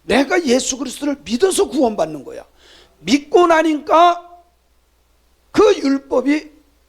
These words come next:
좋고 지켜지는 거야.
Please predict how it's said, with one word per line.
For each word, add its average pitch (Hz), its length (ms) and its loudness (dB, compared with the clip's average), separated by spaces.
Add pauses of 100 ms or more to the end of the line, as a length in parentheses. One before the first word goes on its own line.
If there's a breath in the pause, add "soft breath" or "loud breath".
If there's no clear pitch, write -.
(540)
좋고 247 840 -4 (220)
지켜지는 127 560 -8
거야. - 240 -20